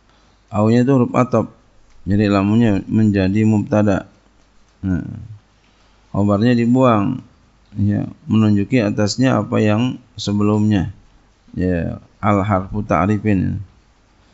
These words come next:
Takdirnya awil lamu harfu ta'rifin faqat.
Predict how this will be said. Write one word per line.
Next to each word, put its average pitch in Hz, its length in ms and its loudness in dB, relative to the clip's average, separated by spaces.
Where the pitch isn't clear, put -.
Takdirnya 117 640 2
awil 110 400 2
lamu 107 560 2
harfu 110 480 -2
ta'rifin 104 1040 0
faqat. 92 400 -4